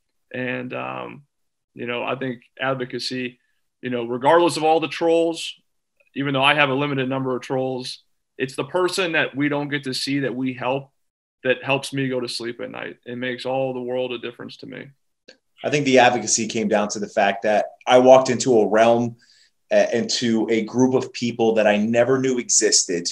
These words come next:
Speaker 2: And I, and in that moment, realized that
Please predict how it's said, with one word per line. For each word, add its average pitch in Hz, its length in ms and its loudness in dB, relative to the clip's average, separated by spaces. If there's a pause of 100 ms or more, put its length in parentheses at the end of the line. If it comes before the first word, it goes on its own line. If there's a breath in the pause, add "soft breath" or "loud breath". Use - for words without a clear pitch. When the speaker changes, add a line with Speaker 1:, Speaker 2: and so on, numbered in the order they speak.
(200)
Speaker 2:
And 104 360 0
I, 113 40 -2
and 101 240 2 (560)
in 139 240 6
that 131 260 4
moment, 110 640 4
realized 120 680 6
that 101 280 6